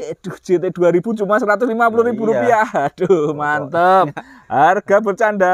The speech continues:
Speaker 1: seratus lima puluh ribu rupiah. Mantep. Harga sambil ngopi-ngopi.
Speaker 2: Dari sini, ya.
Speaker 1: Sini, Mas, tak
Speaker 2: Oh,
Speaker 1: joke, Mas.
Speaker 2: ya.
Speaker 1: No, apa?
Speaker 2: Susah itu. Ada
Speaker 1: Peti-,
Speaker 2: Petita.
Speaker 1: wih, Petita. Harga?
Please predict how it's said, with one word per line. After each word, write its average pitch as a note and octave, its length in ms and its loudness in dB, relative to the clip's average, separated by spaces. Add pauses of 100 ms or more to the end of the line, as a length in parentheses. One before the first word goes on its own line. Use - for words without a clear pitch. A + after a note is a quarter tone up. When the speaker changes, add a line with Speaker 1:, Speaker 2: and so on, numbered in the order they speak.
Speaker 1:
seratus F#3+ 320 0
lima F#3+ 240 -6
puluh F#3+ 160 0
ribu F#3 160 -2
rupiah. F3 480 2
Mantep. E3 880 0
Harga C#3 400 0
sambil D3+ 240 -2
ngopi-ngopi. D#3+ 640 -2
Speaker 2:
Dari D#3 160 2
sini, F3+ 240 0
ya. D#3+ 240 4 (240)
Speaker 1:
Sini, F3+ 320 -8
Mas, E3+ 160 -4
tak D3+ 160 -4
Speaker 2:
Oh, E3 160 2
Speaker 1:
joke, E3 80 0
Mas. D3 320 -2
Speaker 2:
ya. C3 80 -6
Speaker 1:
No, B2 480 -6
apa? C3+ 160 -4
Speaker 2:
Susah B2 320 0
itu. G2 120 -16 (360)
Ada B2 160 -12
Speaker 1:
Peti-, D#3 240 -2
Speaker 2:
Petita. F#3 520 0 (120)
Speaker 1:
wih, D3 160 0
Petita. C#3+ 880 0
Harga? D#3+ 560 0